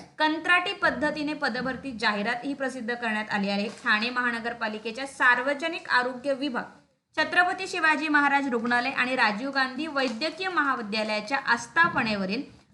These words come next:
खालील संवर्गातील पदे ही कंत्राटी पद्धतीने एकत्रित वेतनावर एकशे एकोणऐंशी दिवसांच्या कालावधीसाठी, म्हणजे एक सहा महिन्यांसाठी ही भरती प्रक्रिया आहे.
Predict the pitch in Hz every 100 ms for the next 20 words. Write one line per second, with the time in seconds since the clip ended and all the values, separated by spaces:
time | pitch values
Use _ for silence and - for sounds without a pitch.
0 | - _ - 320 330 440 - 359 349 370
1 | 359 359 359 349 330 285 285 320 311 311
2 | 277 285 320 330 370 339 262 277 277 277
3 | 285 - 254 262 247 277 277 240 214 -
4 | 226 226 254 240 - - 302 302 294 359
5 | 370 330 269 320 262 226 220 220 220 294
6 | 311 285 254 196 196 185 185 202 240 -
7 | - 302 320 349 339 320 320 330 302 311
8 | 311 247 277 277 269 269 269 233 240